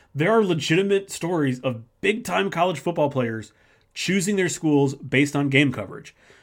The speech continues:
Um, Sean Alexander, uh, he's a very good running back in the N F L, big-time star of the University of Alabama. He actually went to high school with my cousins in Florence, Kentucky, uh, years ago.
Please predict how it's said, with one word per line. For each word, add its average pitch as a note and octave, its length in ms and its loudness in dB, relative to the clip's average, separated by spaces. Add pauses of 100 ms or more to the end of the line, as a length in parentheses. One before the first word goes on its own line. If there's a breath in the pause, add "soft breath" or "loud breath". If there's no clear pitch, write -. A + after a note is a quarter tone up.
(160 soft breath)
Um, B2+ 440 0
Sean D#3+ 260 2
Alexander, C#3+ 720 2
uh, A#2 360 -6
he's B2 180 -4
a A#2+ 140 -2
very D3 280 0
good D3 140 2
running C#3+ 160 4
back C3+ 160 2
in C3 60 -4
the C3+ 80 -2
N C3 80 -2
F B2+ 120 -6
L, A#2+ 160 0
big-time C3 440 -2
star A#2+ 260 0
of A#2 80 -2
the A#2+ 40 -4
University A#2 360 -4
of A2+ 80 -4
Alabama. A2+ 600 -4 (380 soft breath)
He D3 140 -2
actually C3 460 0
went B2 220 -4
to A#2 60 -2
high C3+ 80 2
school C#3 180 0
with B2+ 80 0
my A#2+ 100 -2
cousins B2+ 360 0
in A2+ 60 -8
Florence, A2+ 320 -8
Kentucky, A#2+ 560 -6
uh, A2 140 -8
years B2 260 0
ago. A2 320 -8